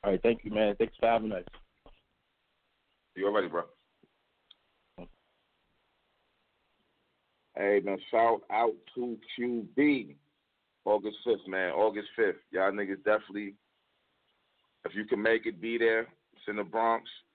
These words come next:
Speaker 2: You know what I'm saying? Um, and that's what it is. Shout out to them, man. Shout out to female battle rap, man.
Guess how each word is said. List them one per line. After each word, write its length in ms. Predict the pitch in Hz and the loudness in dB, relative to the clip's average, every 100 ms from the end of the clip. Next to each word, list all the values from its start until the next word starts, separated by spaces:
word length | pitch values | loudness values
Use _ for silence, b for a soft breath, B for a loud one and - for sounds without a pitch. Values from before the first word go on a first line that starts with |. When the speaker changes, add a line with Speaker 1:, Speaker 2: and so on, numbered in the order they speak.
| _ _ _ _ _ - | _ _ _ _ _ -6
Speaker 2:
You 100 | 101 | 0
know 60 | |
what 60 | 104 | 0
I'm 100 | 101 107 | 0 -2
saying? 300 | 107 104 104 | 0 0 0
Um, 400 | 95 98 95 90 - _ _ _ _ _ _ _ _ _ | 2 2 2 0 -8 _ _ _ _ _ _ _ _ _
and 100 | 78 | -2
that's 180 | 98 107 | -2 0
what 140 | 113 123 | 2 4
it 100 | 110 | 4
is. 80 | - | 4
Shout 140 | 98 | 2
out 100 | 104 | 0
to 60 | 107 | 0
them, 180 | 110 80 | -2 -2
man. 220 | 80 104 _ _ _ _ _ - | -6 -8 _ _ _ _ _ -6
Shout 100 | 92 92 | -4 -4
out 60 | |
to 80 | - | -6
female 240 | 104 104 | -2 0
battle 320 | 95 107 101 90 | 2 2 2 0
rap, 240 | 78 71 | -4 -6
man. 320 | 78 87 95 | -8 -6 -8